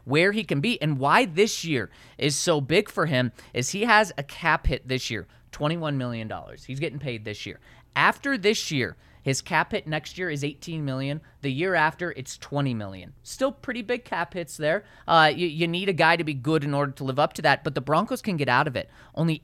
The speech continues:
eight million dollars in dead money if they move on from him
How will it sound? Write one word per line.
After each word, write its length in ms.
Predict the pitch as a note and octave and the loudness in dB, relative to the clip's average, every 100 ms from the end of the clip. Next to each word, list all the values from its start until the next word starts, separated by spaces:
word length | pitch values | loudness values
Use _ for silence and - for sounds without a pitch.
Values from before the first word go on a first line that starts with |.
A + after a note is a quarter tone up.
| - | -6
eight 260 | G3+ - | -6 -4
million 380 | F3 E3+ E3+ D#3 | -6 -4 -4 -4
dollars 400 | C#3 C3 C#3 C3+ | -2 -2 -4 -6
in 100 | A#2 | -8
dead 220 | A2+ A#2 | -8 -8
money 320 | G#2 F#2+ F2 - | -10 -14 -18 -14
if 140 | C3 | -10
they 140 | C#3 A#2+ | -8 -6
move 260 | A#2+ C3 | -6 -6
on 220 | A#2 A#2 | -4 -6
from 160 | A#2 A#2 | -8 -8
him 180 | A#2+ | -8